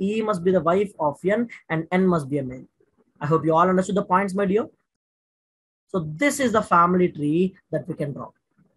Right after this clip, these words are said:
All right. So just giving you a final information one last time.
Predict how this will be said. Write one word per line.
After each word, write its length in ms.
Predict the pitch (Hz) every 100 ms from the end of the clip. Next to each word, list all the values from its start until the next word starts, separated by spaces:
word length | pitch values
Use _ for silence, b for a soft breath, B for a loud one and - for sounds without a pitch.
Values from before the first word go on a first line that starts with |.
| - -
All 100 | 175
right. 200 | 185 240 - _
So 140 | 160
just 220 | 185 151
giving 240 | 175 180 190
you 80 | 185
a 100 | 170 - -
final 320 | 175 185 202 202
information 600 | 185 185 190 185 190 170
one 200 | 170 190
last 200 | 190 -
time. 240 | 214